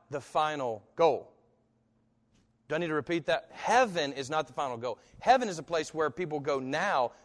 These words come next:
to be with God. For to be absent from the body is to be present with the Lord. And yet, what our Bible says right here at the end is, John says,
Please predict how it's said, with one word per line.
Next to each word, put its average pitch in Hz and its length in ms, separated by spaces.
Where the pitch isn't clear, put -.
to 165 120
be 151 200
with 135 200
God. 117 320
For 160 100
to 151 60
be 147 120
absent 170 300
from 151 60
the 143 60
body 139 300
is 131 120
to 131 60
be 131 80
present 120 380
with 104 120
the 107 80
Lord. 104 340
And 127 240
yet, 135 520
what 120 140
our 147 200
Bible 147 420
says 104 420
right 123 220
here 143 160
at 127 100
the - 120
end 120 360
is, 120 300
John 127 220
says, 110 220